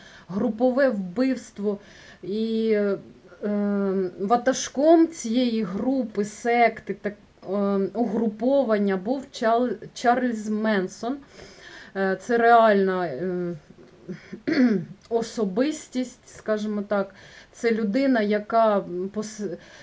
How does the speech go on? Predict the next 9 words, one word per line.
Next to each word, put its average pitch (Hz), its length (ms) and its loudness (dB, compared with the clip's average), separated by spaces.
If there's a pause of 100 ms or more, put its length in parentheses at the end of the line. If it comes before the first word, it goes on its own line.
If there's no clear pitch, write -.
(120)
і 214 100 -6
сьогодні 214 840 0
існує, 247 680 0
вона 214 320 -2
живе, 214 680 -2 (420)
е, 196 340 0 (440)
відбуває 226 640 4
пожиттєве 220 560 -2
покарання 269 1000 -4